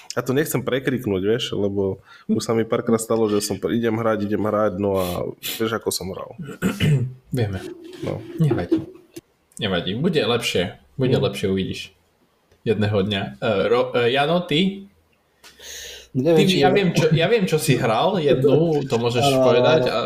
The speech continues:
Speaker 2: dúfam, že aj dačo iné okrem toho.
Speaker 3: Fú, fú, fú, fú, fú, fú. No, to,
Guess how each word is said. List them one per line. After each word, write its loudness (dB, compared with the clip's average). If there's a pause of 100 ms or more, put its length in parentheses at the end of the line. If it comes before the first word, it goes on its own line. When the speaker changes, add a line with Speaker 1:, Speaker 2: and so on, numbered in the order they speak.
(160)
Speaker 2:
dúfam, -2
že 2
aj 2
dačo -2
iné 0
okrem -2
toho. -4 (420)
Speaker 3:
Fú, 2
fú, 0
fú, 2
fú, -2
fú, -4
fú. -4 (120)
No, 0 (640)
to, 2